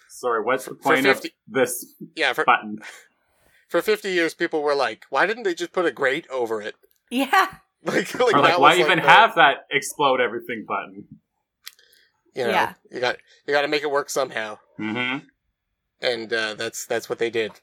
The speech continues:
Speaker 2: So that was a very horrible coverage of, uh, what happens in
Speaker 1: It's,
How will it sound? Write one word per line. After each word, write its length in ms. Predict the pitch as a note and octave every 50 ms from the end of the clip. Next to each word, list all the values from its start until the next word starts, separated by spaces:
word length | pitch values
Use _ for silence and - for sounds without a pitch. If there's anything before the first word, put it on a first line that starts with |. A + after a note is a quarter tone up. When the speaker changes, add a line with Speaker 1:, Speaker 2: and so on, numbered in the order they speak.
| _ _ _
Speaker 2:
So 120 | - D#3+
that 160 | D#3+ F3 A3
was 140 | A3 G#3+ -
a 60 | E3+
very 320 | C#3+ D3 D3+ E3 E3+ D#3+ C#3+
horrible 520 | - B2+ C3+ D3+ D#3 D#3 C#3+ C#3+ C3+ B2+
coverage 600 | - - B2 B2 B2 B2 A#2+ A2+ G#2 - - - -
of, 320 | B2 B2 A2 G#2+ - -
uh, 140 | A#2 A2 G#2+
what 180 | G#2 A2 A#2 -
happens 520 | A2+ A#2 A#2+ C#3 - E3+ A#2+ G2 - -
in 220 | - - B2+ B2 B2+
Speaker 1:
It's, 260 | D#3 E3+ - - -